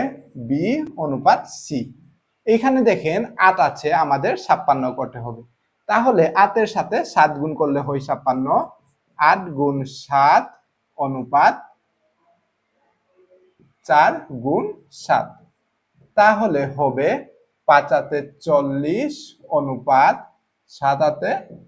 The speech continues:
ছাপ্পান্ন, আর নিচে সাত হাতে ছাপ্পান্ন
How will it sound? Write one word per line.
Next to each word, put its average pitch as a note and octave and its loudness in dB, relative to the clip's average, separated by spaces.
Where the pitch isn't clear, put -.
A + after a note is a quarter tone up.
ছাপ্পান্ন, A#2+ -6
আর C#3 2
নিচে C#3+ -6
সাত D3+ 2
হাতে F#3+ 0
ছাপ্পান্ন C3+ -2